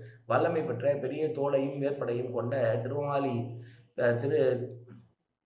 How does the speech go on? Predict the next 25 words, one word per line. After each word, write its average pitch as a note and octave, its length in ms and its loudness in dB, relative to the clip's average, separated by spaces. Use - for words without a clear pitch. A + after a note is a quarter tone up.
நகரத்தினுடைய C3 540 4
தலைவனாக C3+ 520 2
இருக்கக்கூடிய A#2+ 460 0
ஆலிநாடன் C3 540 2
என்று A#2+ 180 0
அழைக்கப்படுகிற A#2 680 0
திருமங்கை D3 380 -4
ஆழ்வார் A#2+ 340 2
அருளிய C3 380 -2
இந்த A2+ 140 -2
பத்து A2 280 -8
பாசுரங்களை A#2+ 580 -4
யாரெல்லாம் A#2 520 -2
சொல்லுகிறார்களோ, G#2 680 -4
அவர்கள் E3 360 4
இந்த D3 140 -2
உலகத்திலே D#3+ 760 4
அரசனாக D3 580 2
இருந்து C3+ 340 -2
நல்ல C#3+ 240 0
சௌபாகியத்தை C3 760 2
எல்லாம் C3 300 2
அனுபவித்து B2+ 480 -2
பின்னர் C3+ 380 -4
தங்களுடைய B2+ 480 0